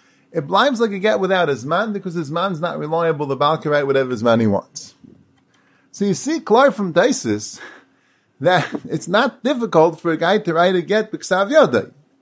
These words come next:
Not like we're saying from the Taisis Rosh over here. And also there's no Ramai Cheshina like the Ksam Sefer says, "Fakert."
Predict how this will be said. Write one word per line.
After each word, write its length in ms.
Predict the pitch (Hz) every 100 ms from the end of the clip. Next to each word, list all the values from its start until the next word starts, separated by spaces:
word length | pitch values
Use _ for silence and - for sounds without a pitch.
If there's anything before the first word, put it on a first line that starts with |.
| _ -
Not 160 | 185 269
like 160 | 247
we're 80 | 185
saying 260 | 175 185 156
from 120 | 160
the 80 | 139
Taisis 380 | 160 156 135 139
Rosh 240 | 143 -
over 200 | 131 113
here. 300 | 110 104 - - _ _ _ _ _ _ -
And 200 | 143 220
also 240 | 262 208
there's 160 | 170 151
no 180 | 208
Ramai 540 | 226 196 208 202 196 -
Cheshina 500 | 160 151 240 240 170
like 160 | 156
the 80 | 147
Ksam 300 | - 147 135
Sefer 280 | 127 123 107
says, 280 | 113 135 -
"Fakert." 580 | 156 247 247 101 -